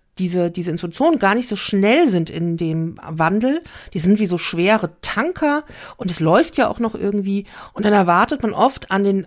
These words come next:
einzelnen Mitarbeiter und Mitarbeiterinnen, dass die sozusagen anfangen, sich zu ändern. Und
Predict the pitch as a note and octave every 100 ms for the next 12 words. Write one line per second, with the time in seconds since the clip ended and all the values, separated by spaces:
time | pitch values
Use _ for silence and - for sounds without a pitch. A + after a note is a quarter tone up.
0 | - G3 B3+ D4+ C4 A3 A#3+ - G#3 F#3
1 | F3 F3 F3+ F3 B3 D4+ C#4 F3 E3 F#3
2 | F3+ F3 F3+ - A3+ D#4 A3 - F#3 E3+
3 | E3 F3 - G3 F#3+ - D#3+ E3 D#3 D#3
4 | - D#3 D#3 D#3 D3+ D#3 - - - -
5 | - - G3 G3+ - - G3+ G3